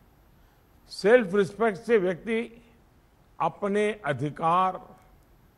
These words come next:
अपने राइट्स के लिए अवेयर होता है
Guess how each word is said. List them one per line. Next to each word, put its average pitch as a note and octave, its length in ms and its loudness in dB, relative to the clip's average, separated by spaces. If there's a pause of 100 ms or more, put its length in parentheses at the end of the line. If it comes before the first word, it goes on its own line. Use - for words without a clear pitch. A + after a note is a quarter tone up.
(400)
अपने D#3+ 360 -2
राइट्स C#3 380 2
के F3 160 -4
लिए E3+ 460 -6 (920)
अवेयर C3+ 380 0
होता D#3+ 380 -8
है C#3 260 -14